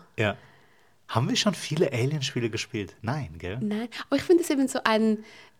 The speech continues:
Speaker 2: ich finde es lustig, dass sie sozusagen einen Alien Grill,
Speaker 1: Ja.
Speaker 2: so wie so ein,
Speaker 1: <laughs>
Speaker 2: so eine, ein Restaurant oder so.
Speaker 1: Ja.
Speaker 2: Oder so für Aliens, das war irgendwie cool.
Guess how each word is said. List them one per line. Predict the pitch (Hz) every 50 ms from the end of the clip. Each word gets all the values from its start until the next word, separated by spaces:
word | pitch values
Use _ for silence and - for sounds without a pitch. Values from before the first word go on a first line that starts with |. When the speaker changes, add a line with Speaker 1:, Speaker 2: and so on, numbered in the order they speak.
| -
Speaker 2:
ich | - -
finde | - 254 226
es | 220 -
lustig, | 233 220 247 262 - - 254 220 -
dass | 226 220 -
sie | 233 220
sozusagen | 220 226 214 208 208 - 214 214 214 208 208 214
einen | 220 208 196 190 190 190 185 180 - - - _ -
Alien | 220 208 214 220 233 226 220
Grill, | 214 - 220 214 214 214 220 220 214 214 - - _ _ _ _ _ _ _ _ - -
Speaker 1:
Ja. | 104 104 214
Speaker 2:
so | 214 208
wie | 220 214
so | 214 - 226
ein, | 214 208 202 202 202 196
Speaker 1:
<laughs> | - - - 135 131 - - - - - - 190 - - - - - - - _ - - - - - 233 220 -
Speaker 2:
so | -
eine, | 208 208 208 202 196 196 196 247 - _ _ _
ein | - 202 196 196 196 190 190 190 185 180 - - -
Restaurant | 220 240 240 - - 247 233 233 226 226
oder | 240
so. | 226 - - 233 233 233 226 - - _ _ _ -
Speaker 1:
Ja. | - 98 -
Speaker 2:
Oder | 214 220 262 269
so | 247 233 214
für | - 220 208
Aliens, | - 202 190 208 240 254 262 277 269 262
das | - 240 -
war | 226 214
irgendwie | 202 202 196 202 202 202 - 196
cool. | 202 196 190